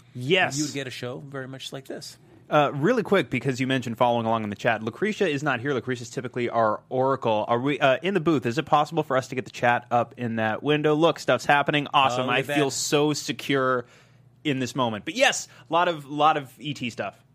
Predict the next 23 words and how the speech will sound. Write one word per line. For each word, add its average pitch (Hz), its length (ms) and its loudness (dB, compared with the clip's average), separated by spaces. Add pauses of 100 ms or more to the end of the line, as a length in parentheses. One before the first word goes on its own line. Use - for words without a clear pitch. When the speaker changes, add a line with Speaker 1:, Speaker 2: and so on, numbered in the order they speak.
(380)
Speaker 2:
It 160 80 -2
was, 160 220 -4
uh, 160 280 0
it 165 120 -8
starts 226 240 -4
off 170 340 -10
as 147 160 -6
we 151 160 -6
ended 147 260 -8
last 135 280 -8
week's 120 160 -10
episode 110 440 -8 (360)
with 127 180 -6
Ray 135 220 -6
Palmer, 123 560 -8
young 156 300 -8
Ray 101 200 -8
Palmer, 95 480 -14
back 110 220 -6
in 104 60 -10
nineteen 104 280 -10
eighty-eight, 101 420 -10
Ivytown, 107 680 -10